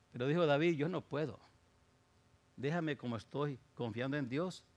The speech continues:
y eso es todo". Hermanos, si puedo decir esto para terminar, a Dios no le interesan nuestros grandes logros académicos ni económicos. No le, no le impresionan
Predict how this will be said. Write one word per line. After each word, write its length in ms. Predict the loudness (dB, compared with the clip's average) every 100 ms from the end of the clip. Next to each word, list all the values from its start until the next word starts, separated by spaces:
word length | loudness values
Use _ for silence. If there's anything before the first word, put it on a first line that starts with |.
| _ _ _ _
y 120 | -6
eso 160 | -6 -6
es 80 | -10
todo". 340 | -8 -8 -10 -18 -20 _ _ -20 _ _ _ _ _ _ _ _
Hermanos, 540 | -8 0 2 2 -2 -10 _ _ _ _ _ _
si 140 | -16
puedo 260 | -8 -2 -2
decir 320 | -2 -4 -4
esto 320 | -4 -6 -8
para 220 | -10 -6 -6
terminar, 640 | -6 -6 -4 -2 -2 -6 -14 -20 _ _ _
a 120 | -8
Dios 200 | -2 -2
no 140 | -2 -4
le 60 |
interesan 840 | -4 -6 -6 -4 -4 -4 -8 -8 -14 _ _ _ _ _ _ _ _
nuestros 340 | -12 -10 -8 -6
grandes 340 | -4 -4 -6
logros 440 | -6 -6 -6 -8 -10
académicos 960 | -8 -8 -6 -6 -8 -12 -14 -14 -20 -20 _ _ _ _
ni 200 | -10 -8
económicos. 960 | -8 -10 -12 -14 -16 -20 -20 -18 -20 -20 _ _ _ _ _ _ _ _
No 160 | -8 -4
le, 180 | -4 -4 -6
no 160 | -4
le 80 | -2
impresionan 960 | -2 -2 -6 -6 -10 -6 -4 -6 -8